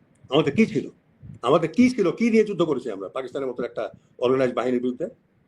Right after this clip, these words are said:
আমাদের কামান ছিল, আমাদের এয়ারক্রাফট ছিল, আমাদের নৌবাহিনীর জাহাজ ছিল, আমাদের বড় বড় গান, এ, এ, এ, এগুলো কি ছিল? ভারত কি আমাদেরকে সেই ওয়েপনগুলো দিয়েছে? No।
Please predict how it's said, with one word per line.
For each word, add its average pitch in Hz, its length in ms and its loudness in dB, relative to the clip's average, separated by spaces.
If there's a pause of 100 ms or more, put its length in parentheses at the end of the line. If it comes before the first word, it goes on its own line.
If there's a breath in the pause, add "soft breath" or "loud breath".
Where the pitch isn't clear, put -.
(720)
আমাদের 143 320 2
কামান 160 240 2
ছিল, 208 220 2 (400)
আমাদের 135 240 4
এয়ারক্রাফট 185 400 2
ছিল, 170 200 0 (300)
আমাদের 139 260 0
নৌবাহিনীর 160 380 2
জাহাজ 185 300 0
ছিল, 233 200 -2 (460)
আমাদের 143 260 2
বড় 147 200 4
বড় 170 180 4 (340)
গান, 160 340 2
এ, - 40 -18
এ, 143 260 -6
এ, 139 280 -4 (380)
এগুলো 160 200 2
কি 156 140 -4
ছিল? 202 240 4 (340 soft breath)
ভারত 165 240 0
কি 185 80 4
আমাদেরকে 156 280 0
সেই 170 140 4
ওয়েপনগুলো 165 380 2
দিয়েছে? 202 420 0 (280)
No। 127 140 0